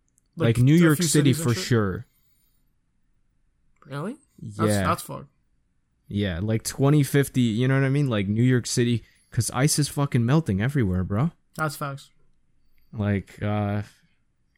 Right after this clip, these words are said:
Speaker 2: I don't know, man. That's some scary shit. I try not to think about it, but
Speaker 1: A lot.
Speaker 2: the reason I bring it up is 'cause, um, I actually, I saw this video, literally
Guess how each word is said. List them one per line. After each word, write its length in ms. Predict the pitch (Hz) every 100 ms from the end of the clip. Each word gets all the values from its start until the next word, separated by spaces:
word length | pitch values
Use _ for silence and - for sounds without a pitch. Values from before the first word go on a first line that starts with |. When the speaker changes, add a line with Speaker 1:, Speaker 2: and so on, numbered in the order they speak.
| _ _ _ _ _
Speaker 2:
I 140 | - 117
don't 120 | 113
know, 200 | 120 107
man. 200 | 95 90
That's 140 | 110
some 160 | - 139
scary 400 | - 127 120 117
shit. 360 | - - 101 90
I 40 |
try 200 | - 143
not 160 | 135 123
to 80 | 117
think 200 | 117 101
about 240 | 90 87
it, 80 | 90
but 220 | - 101 - _ _ _ _ -
Speaker 1:
A 40 | 151
lot. 160 | 139
Speaker 2:
the 80 | 131
reason 200 | 185 220
I 40 |
bring 220 | 180 170 139
it 80 |
up 160 | 170 -
is 120 | 117
'cause, 260 | - 131 123
um, 340 | 123 117 104 - _ _ _ _ _ _ _ -
I 160 | 117 143
actually, 460 | 156 - 170 160 -
I 100 | 123
saw 320 | - 147 165
this 180 | 175 120
video, 420 | 110 123 104 92
literally 600 | 101 123 151 160 143 139